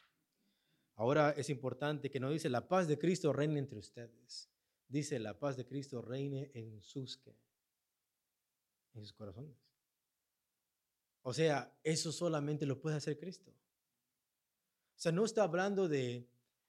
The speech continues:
tener una paz diplomática. Tengo muchas cosas contra ti. Tengo muchos conflictos contigo. Tengo muchas diferencias contigo. Pero I'm gonna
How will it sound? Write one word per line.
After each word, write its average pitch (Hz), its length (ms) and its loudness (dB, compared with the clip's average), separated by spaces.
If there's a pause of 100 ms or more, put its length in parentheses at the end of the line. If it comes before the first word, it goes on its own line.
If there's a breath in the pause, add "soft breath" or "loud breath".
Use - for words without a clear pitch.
(800)
tener 147 180 0
una 202 420 4
paz 196 300 12
diplomática. 147 920 2 (460)
Tengo 202 240 2
muchas 214 500 0
cosas 208 360 2
contra 139 360 0
ti. 156 300 -10 (800)
Tengo 226 220 4
muchos 202 320 0
conflictos 156 500 -4
contigo. 127 600 -6 (540)
Tengo 220 260 4
muchas 190 380 -2
diferencias 135 460 -4
contigo. 110 540 -10 (1160)
Pero 170 440 0 (1600)
I'm 170 240 -8
gonna 180 280 -4